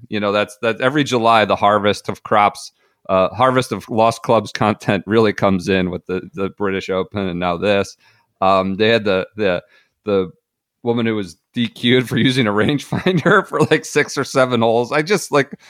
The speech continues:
I don't think we should have different rules for every major, but I think you should pr-, probably figure out and double check on that before you go firing off yardages all willy-nilly.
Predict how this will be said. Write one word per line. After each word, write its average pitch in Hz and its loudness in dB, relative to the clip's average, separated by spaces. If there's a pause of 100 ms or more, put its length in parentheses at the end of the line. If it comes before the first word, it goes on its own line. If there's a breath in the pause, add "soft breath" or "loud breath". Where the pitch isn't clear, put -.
(280 soft breath)
I - 6
don't 254 4
think 202 4
we 180 2
should 156 2
have 135 2
different 139 2
rules 135 4
for 147 0
every 120 2
major, 120 2
but 113 -6 (180)
I 139 0
think 139 0
you 127 -4
should 113 -10
pr-, 120 0
probably 123 0
figure 104 -2
out 101 4
and 104 -6
double 98 -2
check - -4
on 101 0
that 104 0
before 104 -4
you 104 0
go 101 -2 (320 soft breath)
firing 127 2
off 107 2
yardages 110 -2
all 98 0
willy-nilly. 101 -2